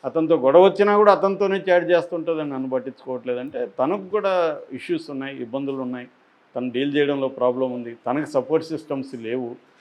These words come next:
అంటే మనకు పబ్లిక్ లైఫ్లో చాలామంది పరిచయాలు ఉంటారు, కానీ ఆ మధ్య ఒక కవి చదివిన, "వంద గంటల సెల్ ఫోన్ సంభాషణల తర్వాత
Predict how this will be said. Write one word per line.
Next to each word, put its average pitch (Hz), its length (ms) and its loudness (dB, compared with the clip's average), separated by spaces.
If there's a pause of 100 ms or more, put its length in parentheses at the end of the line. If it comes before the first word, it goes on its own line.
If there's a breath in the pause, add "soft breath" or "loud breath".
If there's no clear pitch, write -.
(180 soft breath)
అంటే 143 180 -2
మనకు 165 260 0
పబ్లిక్ 185 420 0
లైఫ్లో 180 440 2 (120)
చాలామంది 170 500 6
పరిచయాలు 156 440 -2
ఉంటారు, 143 300 -2
కానీ 147 260 -6 (920)
ఆ 147 40 -4
మధ్య 143 240 2
ఒక 160 120 2
కవి 151 160 4
చదివిన, 147 540 -2
"వంద 147 360 0
గంటల 160 600 6
సెల్ 139 160 -2
ఫోన్ 160 300 2 (120)
సంభాషణల 151 480 0
తర్వాత 139 580 -2